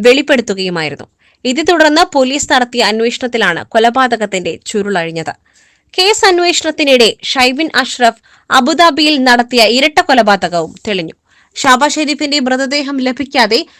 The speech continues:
വിചാരണ പൂർത്തിയാക്കി എന്ന അപൂർവതയും ഈ കേസിലുണ്ട്. സംസ്ഥാനത്ത് മറ്റൊരു കേസിലും ഇല്ലാത്ത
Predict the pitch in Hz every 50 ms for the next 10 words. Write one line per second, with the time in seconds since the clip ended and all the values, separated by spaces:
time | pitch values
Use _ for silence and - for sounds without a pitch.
0 | _ _ - 226 247 233 - 294 302 302 311 330 330 320 - 277 269 262 262 285
1 | 285 269 262 262 269 247 - - 233 233 233 233 - - 226 220 214 277 311 320
2 | 302 294 262 226 208 180 165 151 - _ 196 220 214 - 214 214 - - 202 180
3 | 160 151 - - - _ _ _ _ _ _ _ _ - - 330 339 359 - -
4 | 403 381 392 403 403 349 294 262 269 277 277 _ - 370 359 381 370 370 349 330
5 | 320 320 - 311 302 294 277 269 262 254 247 254 254